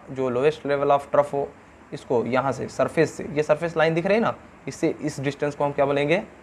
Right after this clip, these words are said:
Amplitude। या इससे इस distance को क्या बोलेंगे? इस वाले distance को amplitude। बात समझ में आई बच्चों? It is generally expressed by the letter <coughs> A। चलिए, the amplitude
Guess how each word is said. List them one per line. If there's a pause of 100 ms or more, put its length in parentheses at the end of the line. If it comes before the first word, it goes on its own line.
(120)
Amplitude।
या
इससे
इस
distance
को
क्या
बोलेंगे?
इस
वाले
distance
को
amplitude। (840)
बात
समझ
में
आई
बच्चों? (1300)
It
is
generally
expressed
by
the
letter (1500)
<coughs>
A। (720)
चलिए,
the
amplitude